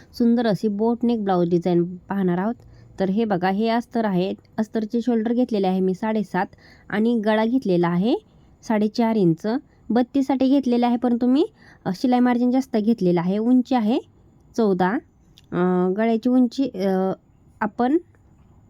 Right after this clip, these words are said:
हे बघा, सॉरी, मी चार घेतलेले आहे, पण आपल्याला साडेतीनच, अ, घ्यायची आहे. हे बघा, साडेतीनच घ्यायची आहे आपण, अर्धा इंच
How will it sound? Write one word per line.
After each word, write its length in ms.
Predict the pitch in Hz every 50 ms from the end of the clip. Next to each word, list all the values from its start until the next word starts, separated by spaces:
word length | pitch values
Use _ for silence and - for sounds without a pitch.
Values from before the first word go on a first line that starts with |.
| _ _ _ -
हे 60 | 196
बघा, 260 | 180 190 208 240 311 359 _ _ _ -
सॉरी, 360 | - 226 202 190 202 233 277 294
मी 180 | 254 233 214 202 -
चार 160 | 220 208 214
घेतलेले 320 | 220 262 254 247 226 226
आहे, 60 | 220 214
पण 160 | - 277 277
आपल्याला 380 | 262 - 226 214 208 208 254 440 - _ _ _ _ _ -
साडेतीनच, 520 | - 233 220 202 185 - 226 226 254 277 269
अ, 540 | 277 269 214 196 196 190 190 185 180 180 185
घ्यायची 460 | 190 247 269 247 220 196 - - 202
आहे. 320 | 190 185 185 180 196 247 370 - _ _ _ _ _ _ _ _ _ _ _ - - - - -
हे 40 | 190
बघा, 260 | 175 175 175 202 262 349 - _ _ _ _ _ _ _ _ _ _ _ _ _ _ - - - _ - -
साडेतीनच 500 | 220 214 214 208 - 247 240 254 254 240
घ्यायची 280 | 233 262 226 - 190
आहे 60 | 185 180
आपण, 180 | 175 - 190
अर्धा 220 | 190 196 190 196 196
इंच 240 | 190 190 185 -